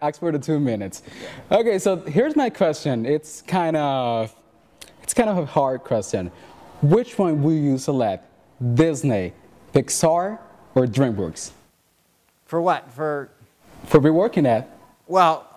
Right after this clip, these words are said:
Speaker 2: I work at DreamWorks and I lo-, I love working there.
Speaker 1: Why?
Speaker 2: I, well, I think first and foremost is because of Jeffrey Katzenberg. He, uh, owns and runs the company,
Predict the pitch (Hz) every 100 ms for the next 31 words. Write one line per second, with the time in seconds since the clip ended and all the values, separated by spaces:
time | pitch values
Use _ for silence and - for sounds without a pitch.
0 | - 165 202 202 220 214 180 139 180 180
1 | 165 156 - 156 302 320 285 214 185 214
2 | 247 160 175 160 160 135 139 120 95 113
3 | _ 131 131 101 _ _ _ _ _ _
4 | _ - 185 - _ _ _ - 208 202
5 | 180 180 226 - _ _ - 247 - 202
6 | 190 190 175 170 147 151 120 151 160 151
7 | 135 147 143 139 113 127 120 120 110 104
8 | 104 143 139 127 123 - 147 147 131 131
9 | 135 135 113 120 - 139 127 127 123 110